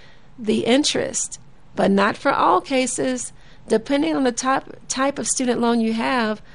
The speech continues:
those loans did not get a pause, or they still were accruing interest.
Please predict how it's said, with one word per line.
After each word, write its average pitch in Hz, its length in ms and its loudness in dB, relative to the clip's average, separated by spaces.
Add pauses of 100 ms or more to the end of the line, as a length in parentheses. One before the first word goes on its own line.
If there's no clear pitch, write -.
(200)
those 262 220 0
loans 254 400 4
did 202 180 0
not 214 340 0
get 254 120 0
a 254 60 2
pause, 269 560 2 (100)
or 269 300 4
they 220 140 2
still 233 320 2
were 220 140 -2
accruing 220 440 -2
interest. - 640 -4